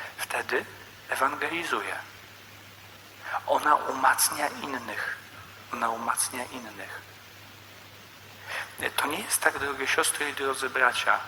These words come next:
że tylko my, księża, jesteśmy od umacniania w wierze. Jesteśmy, bo to jest nasze powołanie urzędowe.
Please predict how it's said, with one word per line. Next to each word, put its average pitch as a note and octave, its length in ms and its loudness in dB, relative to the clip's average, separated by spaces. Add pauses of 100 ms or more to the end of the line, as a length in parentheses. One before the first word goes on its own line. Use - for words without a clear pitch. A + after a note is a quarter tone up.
(460)
że C#3 160 4
tylko C#3 320 2
my, C#3 160 -2
księża, C3+ 440 2
jesteśmy B2+ 520 0
od A#2+ 100 0
umacniania A#2 600 2
w - 120 -4
wierze. - 360 -2 (1200)
Jesteśmy, C3+ 500 4
bo - 120 -6
to - 140 0
jest - 200 -2
nasze B2+ 260 4
powołanie C3 560 2
urzędowe. A#2+ 580 2